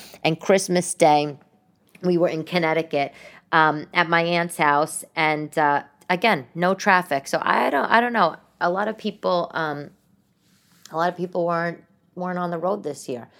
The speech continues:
My mom's, uh, holiday got can-, I was supposed to be with my mother on Christmas Day, but that got foiled because her husband got covid. So, you know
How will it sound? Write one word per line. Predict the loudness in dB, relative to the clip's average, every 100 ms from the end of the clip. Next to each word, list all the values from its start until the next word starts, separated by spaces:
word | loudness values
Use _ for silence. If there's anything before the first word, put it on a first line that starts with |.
| _ _ _ _
My | 0 2
mom's, | 2 0 -2 -10 _ _ -2
uh, | -2 -2 -4
holiday | 2 2 2 0 -2
got | -2 -6 -6
can-, | -4 -2
I |
was | -2
supposed | 0 -2 -2
to | -4
be | -4
with | -2
my | -4
mother | 2 2 2
on | 0 -2
Christmas | -4 -2 -2
Day, | 2 2
but | 2 4
that | 4 2
got | -2
foiled | 2 2 2 -4
because | -2 0
her | 4
husband | 4 2 -2 -6
got | -6 -4
covid. | 0 0 -2 -8
So, | -6 -6
you | -4 -8
know | -8